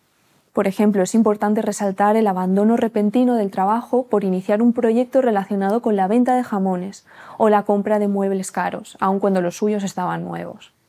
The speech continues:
Respecto a las funciones fisiológicas, es importante resaltar su afectación del sueño en ambos episodios,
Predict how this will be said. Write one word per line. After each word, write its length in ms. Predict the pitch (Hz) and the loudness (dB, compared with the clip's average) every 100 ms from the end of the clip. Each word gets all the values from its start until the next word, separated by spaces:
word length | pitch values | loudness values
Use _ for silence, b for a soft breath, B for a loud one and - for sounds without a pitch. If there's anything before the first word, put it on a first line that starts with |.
| _ _ _ _ _ _ _ _ b b b b b | _ _ _ _ _ _ _ _ b b b b b
Respecto 380 | - 220 214 208 | -2 0 0 0
a 20 | |
las 160 | 196 196 | 0 0
funciones 400 | 202 190 208 240 | -2 0 0 2
fisiológicas, 880 | 254 - 208 233 294 247 233 262 - | 0 2 2 2 0 0 0 0 -2
es 160 | 214 - | -2 2
importante 560 | 262 247 220 220 226 | 2 2 2 2 2
resaltar 580 | 240 233 214 190 202 220 | 2 0 0 0 0 0
su 240 | - 220 | -2 -4
afectación 880 | 196 185 - 190 - 175 - 214 220 | -4 -4 -6 -6 -4 -6 0 2 2
del 160 | 202 175 | 2 -2
sueño 380 | - 208 214 226 | 0 2 2 0
en 160 | 196 190 | -2 -2
ambos 260 | 196 196 | -2 -2
episodios, 640 | 185 190 - 185 180 190 | -4 -4 -4 -4 -6 -8